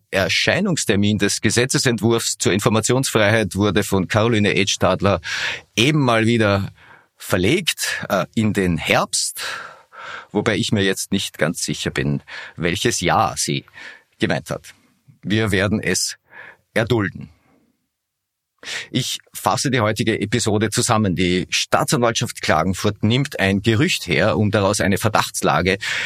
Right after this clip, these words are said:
gegen einen Journalisten zu konstruieren und ihm Handy und Laptop abnehmen zu lassen. Umgekehrt verwirft die Staatsanwaltschaft Innsbruck die Anzeige einer anderen Behörde gegen eine Tiroler Firma, weil die Verantwortlichen dort versichern,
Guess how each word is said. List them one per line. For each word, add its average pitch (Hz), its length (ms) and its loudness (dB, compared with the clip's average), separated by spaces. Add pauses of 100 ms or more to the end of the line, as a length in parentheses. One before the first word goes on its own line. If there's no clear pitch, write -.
(140)
gegen 131 260 2
einen 113 200 2
Journalisten 110 520 2
zu 123 140 0
konstruieren 120 680 2
und 117 320 0
ihm 107 160 2
Handy 104 400 2
und 101 220 0
Laptop - 480 -2
abnehmen - 440 -2
zu - 100 -6
lassen. - 340 -4 (1000)
Umgekehrt 127 520 0
verwirft 117 380 0
die 104 80 2
Staatsanwaltschaft 98 880 2
Innsbruck 110 480 0
die 92 100 4
Anzeige 95 440 2
einer 95 180 0
anderen 131 420 2
Behörde 78 600 0
gegen 104 280 2
eine 98 320 2 (300)
Tiroler 101 380 2
Firma, 131 560 2
weil 110 280 4
die 180 140 2
Verantwortlichen 104 800 2
dort 78 180 0
versichern, 104 560 0